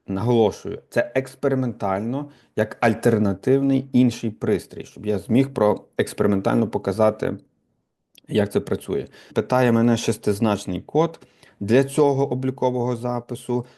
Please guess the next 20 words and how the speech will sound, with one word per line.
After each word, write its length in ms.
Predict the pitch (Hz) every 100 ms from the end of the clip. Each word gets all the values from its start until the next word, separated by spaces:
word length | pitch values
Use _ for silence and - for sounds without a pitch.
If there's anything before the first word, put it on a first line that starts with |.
| _
з 460 | 101 101 117 160 160
двохфакторної, 1300 | 101 107 120 - 131 131 - - 107 101 95 90 87 - 98
м, 180 | 90 90 -
програмки 540 | 101 98 92 90 110
мобільної 760 | 117 131 139 143 147 147 147 147
Authenticator, 880 | 127 131 139 135 135 135 135 135 139 135 - - _
і 60 | 123
в 60 |
дужках 440 | 127 127 - 147 135 -
пише, 440 | 143 95 - 82 - _ _
що 220 | - -
ви 160 | 104 135
могли 560 | 139 131 123 143 143 -
на-, 180 | 107 110
налаштовувати 1000 | 110 110 113 117 - 117 95 90 85 92
Duo 360 | 90 120 113
Mobile 400 | 113 120 - 170 -
або 240 | 101 117
Google 320 | 107 117 113
Аутентифікатор. 760 | 107 - 104 - 107 95 - -